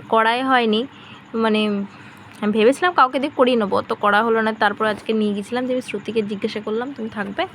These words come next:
পার্লারে?" ও বললো, "হ্যাঁ, চলে আসো, অসুবিধা নেই।" দিয়ে ওই জন্য বাবুকে নামিয়ে দিয়ে গেলাম, দিয়ে ফেসিয়ালটা করে নিলাম। আগের দিন যখন সাজ কিনতে গিয়েছিলাম তখনই কিনেছিলাম, তো, উম,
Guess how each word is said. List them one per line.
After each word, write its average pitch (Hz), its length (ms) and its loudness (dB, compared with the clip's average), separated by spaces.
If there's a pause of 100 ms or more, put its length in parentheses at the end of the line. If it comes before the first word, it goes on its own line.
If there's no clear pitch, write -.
(520)
পার্লারে?" 220 340 0
ও 262 80 -2
বললো, 226 240 0
"হ্যাঁ, 220 260 -2
চলে 226 280 -2
আসো, 208 220 -4
অসুবিধা 202 400 -6
নেই।" 240 160 -8 (120)
দিয়ে 220 160 -6
ওই 202 80 -4
জন্য 208 160 -4
বাবুকে 202 340 -2
নামিয়ে 202 320 -2
দিয়ে 214 180 0
গেলাম, 196 340 0 (960)
দিয়ে 202 180 0
ফেসিয়ালটা 208 480 0
করে 214 260 0
নিলাম। 180 280 -6 (600)
আগের 202 320 -2
দিন 220 180 -2
যখন 220 220 0
সাজ 208 300 -2
কিনতে 214 280 -4
গিয়েছিলাম 233 360 -2
তখনই 254 300 -4
কিনেছিলাম, 220 480 -4 (1000)
তো, 214 80 -6 (200)
উম, 190 440 -4